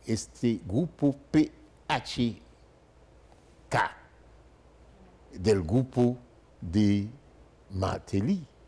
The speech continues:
está gobernando desde once años mi país.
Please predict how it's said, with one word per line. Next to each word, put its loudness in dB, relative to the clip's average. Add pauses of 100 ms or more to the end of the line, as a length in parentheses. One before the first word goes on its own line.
(520)
está 0
gobernando -2 (800)
desde -2 (120)
once -4
años -6
mi -10
país. -10